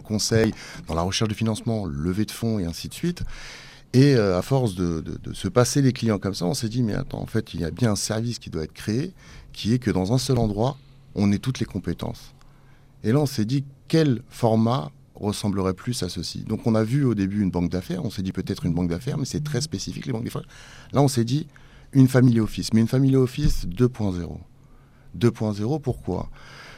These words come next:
Parce qu'une family office, pour que vous sachiez, une family office, qu'est-ce que c'est ? C'est tout d'abord une,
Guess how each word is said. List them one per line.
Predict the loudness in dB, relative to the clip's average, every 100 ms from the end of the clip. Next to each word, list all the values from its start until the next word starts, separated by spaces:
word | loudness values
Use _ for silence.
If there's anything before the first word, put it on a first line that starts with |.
| -2
Parce | 0
qu'une | 4 6
family | 8 8
office, | 6 2 -2
pour | -2
que | -2
vous | 0 0
sachiez, | 0 0 -2 -4 -14 -18 -20 -20 -10 -10 2
une | 4
family | 6 6 6
office, | 4 2 -2 0 -2 -4 -20 -20 -20 -20 -20 -6
qu'est-ce | 0 2
que | 0
c'est ? | -2 -4 -8 -16 -20 -20 -20 -10
C'est | -6 -2
tout | 2
d'abord | 2 4 2 0 -6 -8 -8 -10 -20 -20 _ _ _ _ _ -20 _
une, | 4 6 4 0